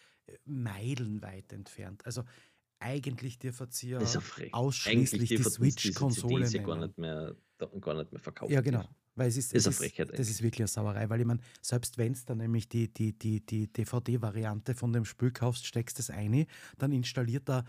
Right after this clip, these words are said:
Speaker 1: gefühlte zwei Megabyte von der
Speaker 2: Mhm.
Speaker 1: Disk over, auf der aber das ganze Spiel locker draufgangert, zumindestens in, in, in Teilen
Speaker 2: Mhm.
Speaker 1: bis dorthin,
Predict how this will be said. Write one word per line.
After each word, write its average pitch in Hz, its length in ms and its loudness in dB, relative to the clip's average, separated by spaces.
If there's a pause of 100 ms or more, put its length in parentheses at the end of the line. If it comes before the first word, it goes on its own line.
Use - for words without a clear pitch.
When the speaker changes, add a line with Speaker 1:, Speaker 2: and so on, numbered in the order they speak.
(240)
Speaker 1:
gefühlte 139 560 2
zwei 120 460 0
Megabyte 123 640 2
von 123 240 -4
der 120 300 0 (120)
Speaker 2:
Mhm. 92 460 2
Speaker 1:
Disk 147 340 4
over, 135 280 4
auf 135 200 2
der 135 160 2
aber 135 80 4
das 143 140 0
ganze 127 300 0
Spiel 139 200 -4
locker 127 300 0
draufgangert, 127 720 2
zumindestens 135 600 4
in, 139 220 2
in, 139 180 6
in 135 140 6
Teilen 110 460 6
Speaker 2:
Mhm. - 20 6
Speaker 1:
bis - 160 4
dorthin, 135 400 0